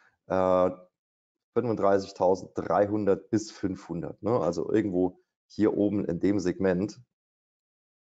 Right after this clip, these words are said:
das natürlich dann auch rot sein müsste. Also ich bin jetzt hier im Dow, ne? Ist klar. Ich denke, das hat man aber auch verstanden, äh, weil der halt immer so ein bisschen die schickere Wohle hat und man da eigentlich relativ leicht immer was mitnehmen kann.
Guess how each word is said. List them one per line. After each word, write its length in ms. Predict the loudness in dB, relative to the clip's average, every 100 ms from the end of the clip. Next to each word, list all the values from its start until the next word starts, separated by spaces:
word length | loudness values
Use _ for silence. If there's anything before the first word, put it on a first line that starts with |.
| _
das 220 | -20 -10
natürlich 380 | -8 -4 -2 0
dann 200 | -2 -2
auch 320 | 2 2 0 -12
rot 260 | -4 -4 0
sein 200 | -2 0
müsste. 240 | -2 -4
Also 100 | -4
ich 100 | -4
bin 100 | -4
jetzt 120 | -2
hier 140 | -2 -4
im 100 | 0
Dow, 260 | -2 -2 -4
ne? 120 | -6
Ist 140 | -8
klar. 300 | -8 -6 -8 _
Ich 80 | _
denke, 160 | -16 -14
das 160 | -14 -12
hat 120 | -10
man 100 | -10
aber 180 | -8 -6
auch 200 | -8 _ _ _ _ _ _ _ _
verstanden, 760 | -4 0 0 0 -2 -4 -6 _ -20 _ _ _ -2
äh, 60 |
weil 480 | 2 4 4 4 4
der 200 | 4 2
halt 120 | 2
immer 140 | -2 -4
so 100 | -4
ein 20 |
bisschen 200 | -6 -8
die 60 | -10
schickere 440 | -8 -6 -6 -4
Wohle 280 | 0 2 2
hat 220 | -2 -6 _ _ _ _ _ _ _ _ _
und 120 | -12 -8
man 120 | -6
da 80 | -6
eigentlich 320 | -6 -6 -4
relativ 560 | -4 -4 -8 -14 -20 _
leicht 580 | -6 -2 0 0 -2 -6
immer 200 | -6 -2
was 180 | -2 -4
mitnehmen 400 | -8 -4 -6 -6
kann. 260 | -8 -10